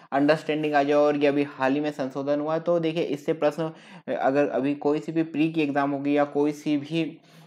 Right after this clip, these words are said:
ऑब्जेक्टिव बेस, एमसीक्यू बेस एग्जाम होगी, तो वहाँ पर ये ए-, बहुत ही इंपॉर्टेंट टॉपिक है। तो चलिए बात करते हैं, एक सौ पाँचवां संविधान संशोधन अधिनियम है क्या। देखिए, एक सौ पाँचवां संविधान संशोधन अधिनियम,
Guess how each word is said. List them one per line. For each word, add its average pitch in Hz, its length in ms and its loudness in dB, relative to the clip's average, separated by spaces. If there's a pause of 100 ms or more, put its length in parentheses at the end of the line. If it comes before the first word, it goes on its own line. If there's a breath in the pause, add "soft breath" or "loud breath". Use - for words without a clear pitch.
(300 loud breath)
ऑब्जेक्टिव 151 560 4
बेस, 156 180 6
एमसीक्यू 151 400 -2
बेस 147 240 4
एग्जाम 143 260 -2
होगी, 147 180 -2
तो 156 100 0
वहाँ 151 220 -2
पर 156 140 -2
ये 156 140 2
ए-, - 200 -2
बहुत 139 320 -2
ही 165 40 2
इंपॉर्टेंट 143 600 -2
टॉपिक 139 300 -2
है। 165 240 -4
तो 170 120 -6
चलिए 175 240 -2
बात 143 280 0
करते 151 260 -6
हैं, 156 120 -8
एक 151 80 -6
सौ 156 100 -8
पाँचवां 143 320 -6
संविधान 143 360 -4
संशोधन 139 500 -6
अधिनियम 135 440 -6
है 117 160 -10
क्या। 127 120 -8
देखिए, 165 340 -4 (360 loud breath)
एक 143 140 -2
सौ 170 100 -2
पाँचवां 160 320 -2
संविधान 151 460 -4
संशोधन 143 480 -6
अधिनियम, 117 580 -8